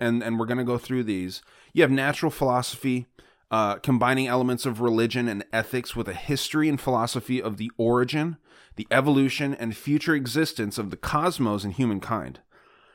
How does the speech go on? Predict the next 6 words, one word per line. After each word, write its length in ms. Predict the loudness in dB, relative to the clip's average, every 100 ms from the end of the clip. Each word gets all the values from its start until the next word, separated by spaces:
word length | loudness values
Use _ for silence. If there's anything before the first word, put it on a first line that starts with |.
| _
Now, 400 | -2 2 2 2 -2
um, 580 | -2 0 0 -2 -8 -12 _ _ -6
it 120 | -4 0
combined 380 | 2 4 4
elements 460 | 4 0 2 0 -4
from 640 | 0 4 4 2 -2 -6